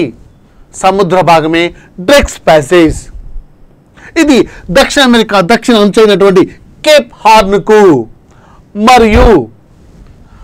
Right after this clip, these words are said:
అంటార్క్టికా యొక్క ఖండ భాగమైనటువంటి సౌత్ షెట్లాండ్ ద్వీపాలకు మధ్యలో ఉన్నటువంటి అత్యంత ప్రమాదకరమైనటువంటి రవాణా మార్గమైనటువంటి డ్రెక్స్ ప్యాసేజ్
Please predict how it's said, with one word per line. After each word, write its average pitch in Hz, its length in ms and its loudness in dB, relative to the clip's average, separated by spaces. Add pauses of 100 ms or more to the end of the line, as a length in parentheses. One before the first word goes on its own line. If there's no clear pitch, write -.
(320)
అంటార్క్టికా 247 600 2 (120)
యొక్క 208 180 -2 (400)
ఖండ 220 160 -2 (140)
భాగమైనటువంటి 190 800 -2 (420)
సౌత్ 302 320 2 (300)
షెట్లాండ్ 247 640 0
ద్వీపాలకు 202 680 2 (460)
మధ్యలో 226 360 4 (160)
ఉన్నటువంటి 185 580 0 (880)
అత్యంత 262 600 -6 (1000)
ప్రమాదకరమైనటువంటి 214 1500 0 (440)
రవాణా 233 480 2 (120)
మార్గమైనటువంటి 175 800 -2 (380)
డ్రెక్స్ 277 280 0 (100)
ప్యాసేజ్ 170 420 0